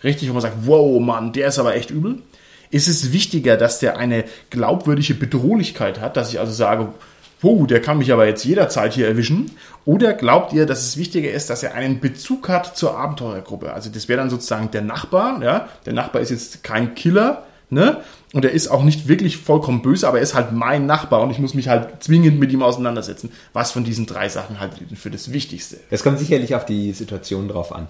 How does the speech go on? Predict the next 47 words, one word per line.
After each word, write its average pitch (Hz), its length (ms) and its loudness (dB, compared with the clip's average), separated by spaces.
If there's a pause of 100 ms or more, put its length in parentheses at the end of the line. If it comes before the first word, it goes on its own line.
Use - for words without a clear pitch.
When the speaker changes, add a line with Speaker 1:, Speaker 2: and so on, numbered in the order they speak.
Speaker 1:
Okay. 113 220 0
Speaker 2:
Ich 101 180 -4
finde 160 340 4
ganz 113 220 -2
schön, 147 360 0
wenn 110 120 -2
der 110 80 2
Gegenspieler 151 680 -2
einen 101 220 -4
Link 120 340 -4
zur - 160 -8
Gruppe 107 280 -4
besitzt. - 580 -10
Speaker 1:
Okay. - 340 -2
Speaker 2:
Wenn 117 120 -2
es - 60 -2
einen 117 140 -2
kausalen 117 540 -2
Zusammenhang 98 580 -6
gibt. - 320 -12
Speaker 1:
Okay. 196 140 -10
Speaker 2:
Eine 135 60 0
gemeinsame 127 520 0
Geschichte. - 460 -12 (180)
Und 107 120 -8
das 110 100 -6
Ganze 113 280 -4
dann 110 140 -6
eben 95 320 -6
Raum 123 400 0
hat 139 180 -12
zu 98 220 -12
wachsen 101 400 -8
und 95 140 -10
sich - 160 -12
auch 85 120 -10
zu - 140 -10
ändern, 123 380 -4
je 113 80 -2
nachdem, 160 400 -6
wie 131 80 -8
die 117 100 -6
Spieler 151 300 -6
auch - 120 -8
wieder 123 200 -4
handeln, 95 340 -4
ne? 123 180 -4